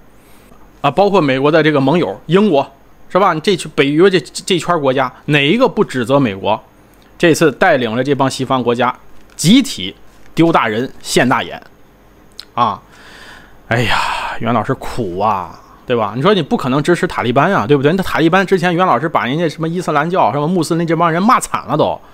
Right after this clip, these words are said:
是吧？骂什么阿联酋，骂沙特，骂这个骂那个。塔利班呢，绝对在袁老师心目当中实打实的百分之百的邪恶组织，对吧？跟袁老师心目当中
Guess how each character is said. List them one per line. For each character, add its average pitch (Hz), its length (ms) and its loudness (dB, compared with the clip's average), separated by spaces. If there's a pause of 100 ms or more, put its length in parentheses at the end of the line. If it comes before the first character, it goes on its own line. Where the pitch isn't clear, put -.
(140)
是 - 60 -6
吧？ 120 100 0 (340)
骂 120 280 0
什 107 100 -6
么 117 100 0
阿 127 200 -2
联 120 260 -4
酋， 104 440 -6
骂 117 260 -2
沙 160 440 -2
特， 131 440 -2
骂 135 200 -4
这 156 120 -2
个 123 80 -2
骂 139 160 0
那 165 140 -2
个。 101 160 -8 (480)
塔 117 200 0
利 196 120 4
班 233 220 2
呢， 226 100 2
绝 127 180 -2
对 190 200 2
在 143 140 2
袁 117 220 -2
老 170 160 2
师 135 160 -2
心 165 220 0
目 143 180 2
当 127 200 2
中 139 180 2 (180)
实 - 360 2
打 107 200 0
实 - 240 -2
的 175 120 4
百 - 260 -2
分 190 160 0
之 214 120 2
百 - 240 -4
的 117 120 -4
邪 - 240 -2
恶 135 180 2
组 78 180 -16
织， 71 200 -16 (480)
对 123 100 -2
吧？ 107 200 0
跟 208 200 4
袁 165 200 2
老 139 180 2
师 147 180 -4
心 185 300 0
目 175 160 2
当 127 180 2
中 131 200 0